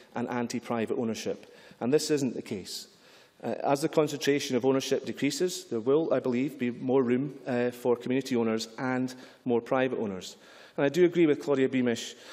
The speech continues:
that it's also clear that land reform in Scotland is not something solely for the Highlands and Islands or for, indeed, rural Scotland. It is for the whole of Scotland, and we need to take land reform into urban areas.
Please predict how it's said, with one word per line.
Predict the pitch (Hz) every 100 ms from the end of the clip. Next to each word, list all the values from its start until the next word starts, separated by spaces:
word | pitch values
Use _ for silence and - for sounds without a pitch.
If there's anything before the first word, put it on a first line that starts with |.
| - -
that |
it's | 127
also | - 147 147
clear | 143 131 120
that | -
land | 127 131
reform | 120 - 123
in | 120
Scotland | - 120 104
is | 110 127
not | 135 -
something | - 117 - 110 110
solely | - 139 120
for | 110 113
the |
Highlands | 110 113 107 101
and | 110
Islands | 107 101 95 -
or | - 123
for, | 120 117 110
indeed, | 110 110
rural | 110 107 98
Scotland. | - 135 113 95 - - - - - - -
It | 127
is | 147
for | 147 147
the |
whole | 143 156 120
of |
Scotland, | - 98 92 98 95 - - - - -
and | 117
we | 123
need | 127
to | 131
take | 135 127
land | 131 139 135
reform | - 123 123
into | 113 117
urban | 127 127 117
areas. | 107 98 92 -